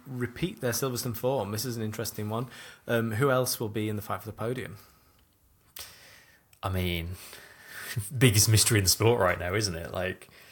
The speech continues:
Speaker 1: Yeah,
Speaker 2: my
Speaker 1: let's
Speaker 2: gut
Speaker 1: take
Speaker 2: still says McLaren won't be as quick here as they were at Silverstone. Um, I don't think this is gonna suit their car nearly as much. This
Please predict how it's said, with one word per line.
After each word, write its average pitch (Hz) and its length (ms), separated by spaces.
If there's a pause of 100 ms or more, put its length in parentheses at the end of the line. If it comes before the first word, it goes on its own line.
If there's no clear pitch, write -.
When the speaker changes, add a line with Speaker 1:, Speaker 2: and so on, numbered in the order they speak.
(520)
Speaker 1:
Yeah, - 140
Speaker 2:
my 123 80
Speaker 1:
let's 117 180
Speaker 2:
gut 151 120
Speaker 1:
take 147 120
Speaker 2:
still 139 320
says 120 680
McLaren 107 640
won't 98 340
be 95 120
as 92 140
quick - 240
here 92 240
as 90 100
they 90 140
were 95 160
at 92 60
Silverstone. 107 600 (280)
Um, 92 580 (600)
I 117 40
don't 98 160
think 95 120
this 95 140
is 101 60
gonna 95 120
suit 92 260
their 90 120
car 90 260
nearly 90 280
as 90 120
much. 98 420 (400)
This - 580